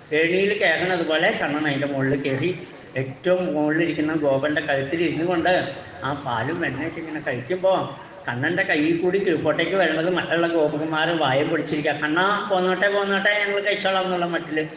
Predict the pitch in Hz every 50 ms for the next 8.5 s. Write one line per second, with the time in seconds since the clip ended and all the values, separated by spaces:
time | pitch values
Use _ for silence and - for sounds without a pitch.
0 | - - - - - - - 120 120 127 127 139 151 156 170 180 202 208 208 202
1 | 208 233 226 214 196 202 196 202 175 170 143 160 175 170 170 180 - 165 156 156
2 | 156 160 170 165 165 170 165 - 165 165 165 165 165 156 156 160 156 160 156 156
3 | - - - - - 135 147 151 147 151 135 131 135 143 139 139 147 156 - -
4 | 139 127 123 123 - 131 127 123 127 131 127 135 151 147 - 143 139 - 139 143
5 | 151 143 135 - 131 131 135 135 - - - - - - - 165 - - 147 127
6 | 120 120 123 123 190 196 202 190 190 190 185 180 180 185 185 180 185 180 160 156
7 | 156 160 180 196 196 175 - 190 170 170 175 165 165 143 123 123 131 139 151 170
8 | 202 208 196 185 190 185 185 180 180